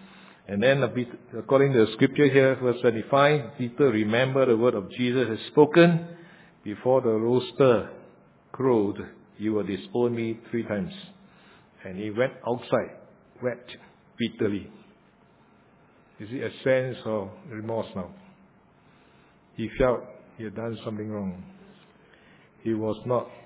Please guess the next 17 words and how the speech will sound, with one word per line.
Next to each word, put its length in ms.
up 180
there 160
yet. 160
Early 200
on, 260
he 180
thought 200
he 120
was 180
there. 300
But 120
now, 240
after 340
his 320
reaction 760
to 80
the 100